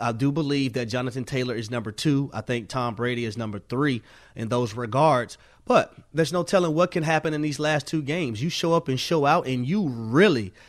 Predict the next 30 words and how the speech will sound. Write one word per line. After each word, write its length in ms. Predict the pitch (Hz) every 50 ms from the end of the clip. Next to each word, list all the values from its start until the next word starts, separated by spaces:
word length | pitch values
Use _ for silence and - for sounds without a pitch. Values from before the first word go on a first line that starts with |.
| - - -
put 160 | - 170 165
this 160 | - 156 143
team 240 | - - 175 165 160
on 80 | 151 151
your 100 | 151 156
back. 280 | 147 151 156 170 156 -
I 100 | 123 123
know 160 | 123 131 143
you've 240 | 156 160 156 147 139
already 300 | 151 151 151 151 147 147
been 180 | 139 147 143
doing 220 | 135 147 151 151 143
it 80 | 135
all 240 | 127 135 139 139 131
year, 400 | 123 117 147 208 233 165 117 107 - - - -
but 140 | - 120 120
if 120 | - -
you 140 | 160 202 202
really, 400 | 143 127 123 139 170 190 175 147
really 240 | 131 135 131 123 120
carry 320 | - - 147 127 120 120
them 260 | 113 113 117 107 101 - - _
without 420 | - 131 123 - - 131 139 151 180
a 40 | 180
Carson 480 | - - 180 180 180 - - 196 180
Wentz 220 | 175 185 190 185 190
on 100 | 185 180
your 80 | 180
football 460 | 170 - 196 196 185 185 190 190 190
team, 320 | 185 - 196 196 190 190